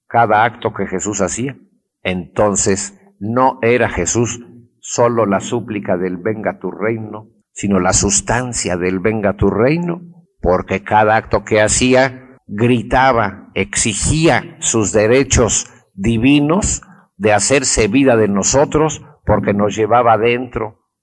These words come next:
En este "venga a tu reino", que corresponde a toda una actividad interior de Jesús, no a tres palabras,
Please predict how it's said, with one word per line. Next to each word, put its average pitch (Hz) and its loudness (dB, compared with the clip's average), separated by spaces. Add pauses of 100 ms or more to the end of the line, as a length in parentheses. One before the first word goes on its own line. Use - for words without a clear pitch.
(160)
En 104 -2
este 147 2
"venga 139 4
a 131 0
tu 127 2
reino", 151 2
que 113 -6
corresponde 113 0
a 104 -2
toda 139 4
una 143 4
actividad 104 -2
interior 107 0
de 117 2
Jesús, 113 0 (240)
no 113 0
a 120 0
tres 120 -2
palabras, 87 -2